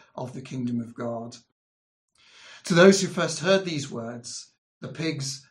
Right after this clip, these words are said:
and the dogs were the outsiders, and perhaps more specifically, those who had explicitly rejected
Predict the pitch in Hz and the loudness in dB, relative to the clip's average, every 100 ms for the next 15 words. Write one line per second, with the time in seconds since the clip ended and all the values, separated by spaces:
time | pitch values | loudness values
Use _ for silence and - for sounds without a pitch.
0 | - 143 135 143 135 123 120 - _ - | -12 -6 -2 2 2 2 -6 -10 _ -8
1 | - 135 139 147 131 - 170 147 156 139 | -6 -4 -6 -6 -6 -6 -6 -4 -4 -6
2 | 113 - - - _ _ _ - 156 170 | -8 -10 -18 -20 _ _ _ -10 0 2
3 | 175 175 165 147 - - 190 247 - 135 | 2 0 -2 -2 -6 -4 -2 -2 -4 -6
4 | 120 - _ _ - 151 151 147 139 - | -8 -12 _ _ -4 0 2 2 -2 -10
5 | _ 156 143 139 - - 170 143 147 135 | _ -4 -4 -4 -8 -12 -10 -10 -10 -10
6 | 131 131 156 143 - - 123 | -10 -8 -8 -8 -10 -10 -10